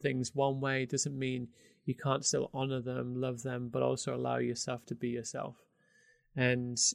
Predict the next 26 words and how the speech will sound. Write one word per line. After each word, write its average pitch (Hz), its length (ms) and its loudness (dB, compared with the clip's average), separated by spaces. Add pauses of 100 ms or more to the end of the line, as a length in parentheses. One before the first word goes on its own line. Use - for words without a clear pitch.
this 156 200 6
is 123 400 2 (960)
o-, - 200 0
obviously 160 460 8
with, 143 400 -2
um, 120 420 -2 (580)
Hiccup, 143 540 6 (360)
he's, 135 300 4
he's 139 200 -2
going 131 240 8
through 139 160 0
a 123 40 2
bit 127 160 -2
of 123 140 -2
an 123 160 -2
i-, 131 300 -6
identity 123 600 -2
crisis. 123 760 -2 (480)
Um, 120 460 2
he's 123 280 0
living 131 480 4
in 127 220 -2
this, 120 320 0
um, 117 260 0
very 120 240 2
masculine, 123 880 2